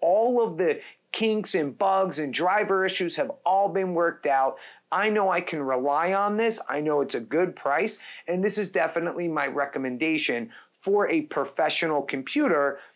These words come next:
for professional audio and video editing. So I'm very happy with this card. The Ryzen thirty-nine hundred X. This is twelve cores, twenty-four threads. For pro audio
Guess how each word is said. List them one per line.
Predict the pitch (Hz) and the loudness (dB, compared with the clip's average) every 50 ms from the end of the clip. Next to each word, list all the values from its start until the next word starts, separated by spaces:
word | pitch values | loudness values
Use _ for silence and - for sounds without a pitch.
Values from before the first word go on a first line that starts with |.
| _ _ | _ _
for | - 160 151 | -4 -2 -2
professional | 147 170 156 - 202 185 170 - 175 170 165 - | 0 -2 -2 0 0 0 2 2 0 0 0 0
audio | - 160 156 151 156 156 151 139 - - - | 0 0 2 2 2 2 2 0 0 -4 -6
and | 151 143 | -6 -4
video | 131 156 147 143 131 123 | -2 0 0 2 2 2
editing. | 127 - 165 180 156 131 101 - - - - _ - | 2 2 2 0 0 -2 -4 -6 -10 -12 -16 _ -14
So | - - 147 | -4 -2 0
I'm | 135 135 127 | 0 0 0
very | 120 214 220 208 196 | 0 2 4 4 4
happy | 175 165 143 127 120 - 120 | 2 2 2 0 0 -2 -2
with | 113 107 - | -4 -2 -2
this | 120 110 - | -2 -4 -4
card. | - - - - - - _ _ - - - - - - - - _ - - - - - - - - _ _ _ _ - - - - - - - _ _ _ - - - - - - | -4 -4 -6 -6 -8 -14 _ _ -20 -20 -20 -18 -18 -18 -18 -20 _ -20 -20 -20 -20 -20 -20 -20 -20 _ _ _ _ -20 -20 -20 -20 -20 -20 -20 _ _ _ -20 -20 -20 -18 -12 -6
The | 156 156 196 | 0 0 2
Ryzen | 185 165 156 175 196 190 202 214 226 220 180 202 233 226 220 220 220 214 - _ _ _ _ _ _ _ | 2 2 2 2 2 2 4 2 2 0 0 0 0 0 0 0 -2 -6 -12 _ _ _ _ _ _ _
thirty-nine | - - - 220 220 220 220 202 233 226 220 214 208 202 196 202 208 202 190 | -20 -4 0 2 4 4 2 2 0 -2 -2 0 0 0 0 0 -2 -4 -4
hundred | 165 - - 190 202 202 196 156 185 190 180 185 - - | -6 -6 -2 -2 -2 0 0 0 -2 -2 -2 -4 -4 -2
X. | 175 196 170 143 - - - | 0 0 0 -2 -4 -8 -8
This | 170 180 - | -8 -6 -6
is | 190 185 - | -6 -8 -6
twelve | - - 175 - 180 202 196 202 208 208 202 - - _ | -6 -8 -2 0 2 4 4 4 4 2 0 -2 -6 _
cores, | - - - 208 202 202 190 156 131 - - - - - - _ _ - | -10 -2 2 2 4 4 4 2 0 -2 -6 -12 -16 -20 -20 _ _ -14
twenty-four | - - - 190 202 208 202 214 214 214 196 - - - - 196 196 190 196 196 185 175 - - - | -12 -4 0 2 2 2 2 2 0 0 -2 -6 -10 -4 0 2 4 4 4 4 2 0 -2 -8 -16
threads. | - - - - 151 160 175 185 185 180 156 131 110 - - - - - _ _ | -18 -18 -10 -6 -4 0 2 2 4 4 2 0 -2 -6 -10 -14 -14 -14 _ _
For | _ - 156 135 | _ -4 -4 -4
pro | - - 170 165 156 151 | -2 0 2 4 4 4
audio | 147 143 151 170 180 202 214 233 233 220 220 | 4 4 2 2 2 2 2 2 2 0 -4